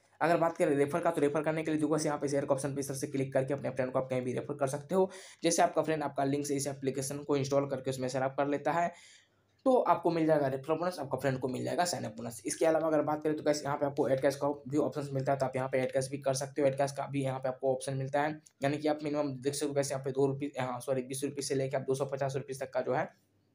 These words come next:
ऐड कैश कर सकते हो। जैसे कि यहाँ पे इस तरह से आपको अमाउंट सेट करना है और प्ले का ऑप्शन पे क्लिक करके बीस का अगर ऐड कैश कर दो तो इक्कीस रुपीस मिलता है। और उसी तरह देखो पचास का ऐड कैश करते हो तो तीन रुपीस एक्स्ट्रा मिलेगा, सौ का करते हो तो आठ,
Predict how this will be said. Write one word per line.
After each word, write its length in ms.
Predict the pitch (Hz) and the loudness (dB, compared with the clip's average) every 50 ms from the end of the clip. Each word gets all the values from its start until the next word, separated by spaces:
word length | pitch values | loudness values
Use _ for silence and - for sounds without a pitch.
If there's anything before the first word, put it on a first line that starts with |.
| _ _ _ _ _ _ - | _ _ _ _ _ _ -4
ऐड 120 | - 131 131 | -4 -2 0
कैश 180 | - 139 135 - | 2 0 0 2
कर 120 | - 120 | 0 -2
सकते 220 | 117 - 120 - 131 | -2 -2 -4 -2 0
हो। 60 | 120 | 0
जैसे 200 | 123 - - 135 | 0 0 -2 -2
कि 100 | 135 123 | -2 0
यहाँ 200 | 120 131 135 135 | 0 0 0 0
पे 100 | 135 135 131 | 2 0 0
इस 140 | 131 131 - | 0 0 -2
तरह 100 | 131 - | -2 0
से 80 | 135 | -2
आपको 180 | 131 131 - 127 | -2 -2 -2 -2
अमाउंट 200 | 127 131 135 135 | 0 0 0 0
सेट 160 | 135 135 135 | 0 0 0
करना 180 | - 139 139 143 | 0 -2 -2 0
है 60 | 143 | -2
और 80 | 135 - | -2 -2
प्ले 140 | - 135 131 | -2 -2 0
का 100 | 131 131 | 0 -2
ऑप्शन 180 | 127 - 127 123 | -2 -4 -6 -8
पे 60 | 117 - | -8 -10
क्लिक 260 | - 127 131 127 - | -8 -8 -8 -4 0
करके 300 | - 127 131 135 180 180 180 - - - - - - - - | 0 0 0 0 -4 -4 -4 -8 -18 -20 -20 -20 -6 0 4
बीस 180 | 165 170 165 | 4 4 6
का 100 | - 180 | 6 4
अगर 160 | 165 160 156 | 6 6 4
ऐड 120 | 156 156 151 | 4 2 2
कैश 140 | 156 147 - | 0 0 2
कर 100 | 147 139 | 0 0
दो 120 | 139 147 | 0 -2
तो 60 | 127 | -6
इक्कीस 280 | 131 135 - 143 135 143 | -6 -6 -4 -4 -4 -4
रुपीस 240 | 135 135 139 131 139 | -4 -4 -4 -4 -4
मिलता 260 | 139 139 139 143 156 | -4 -4 0 2 4
है। 60 | 156 | 4
और 60 | 151 | 4
उसी 120 | 143 135 - | 2 0 -4
तरह 160 | - 135 131 | -4 -4 -2
देखो 200 | 123 131 131 135 135 - | 0 0 0 0 0 0
पचास 260 | - 131 135 135 135 | 0 2 2 2 2
का 80 | 135 131 | 0 -2
ऐड 80 | 127 - | -2 -2
कैश 140 | 135 127 - | -4 -4 -2
करते 240 | - 123 120 123 127 | -2 -2 -2 0 -2
हो 60 | 127 | -2
तो 60 | 120 | -2
तीन 180 | 123 - 135 131 | -2 -4 -4 -4
रुपीस 200 | 131 131 139 127 | -4 -6 -6 -6
एक्स्ट्रा 220 | 135 135 139 135 | -4 -2 -2 -2
मिलेगा, 340 | 131 135 135 135 143 156 170 - - - - - _ - | 0 0 0 0 0 0 -2 -4 -8 -16 -20 -20 _ 4
सौ 120 | - 147 135 | 4 4 4
का 60 | 135 | 4
करते 200 | 139 139 135 135 | 0 -4 -2 -2
हो 60 | 139 139 | -2 0
तो 80 | 135 | 0
आठ, 120 | 135 135 | 0 0